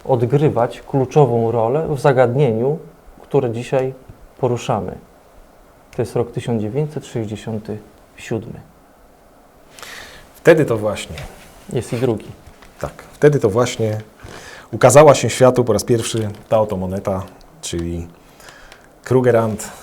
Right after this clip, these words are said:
Speaker 2: pochodzący z Republiki Południowej Afryki. E, i to jest absolutna litera A, jeżeli chodzi o inwestycyjny rynek bulionowy, jeżeli chodzi o monety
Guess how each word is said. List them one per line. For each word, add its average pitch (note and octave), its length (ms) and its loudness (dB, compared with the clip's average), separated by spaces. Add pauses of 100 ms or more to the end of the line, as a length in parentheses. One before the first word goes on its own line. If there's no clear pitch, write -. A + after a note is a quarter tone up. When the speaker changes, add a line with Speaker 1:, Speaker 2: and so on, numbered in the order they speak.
(200)
Speaker 2:
pochodzący F2 520 -8
z D#2 240 -8
Republiki E2+ 540 -8 (280)
Południowej D2+ 380 -8
Afryki. E2+ 480 -10 (1080)
E, E2 140 -8
i B2 140 -8
to C3+ 100 12
jest A#2 160 6
absolutna D3 520 2
litera A2 380 -2
A, A2 80 -2
jeżeli F#2 260 -6
chodzi F2 300 -10
o E2+ 140 -4 (180)
inwestycyjny F#2+ 640 -8
rynek D#2+ 420 -10 (760)
bulionowy, G2+ 680 -2 (400)
jeżeli D2+ 200 -12
chodzi E2 200 -8
o D#2+ 280 -6
monety F2+ 460 -8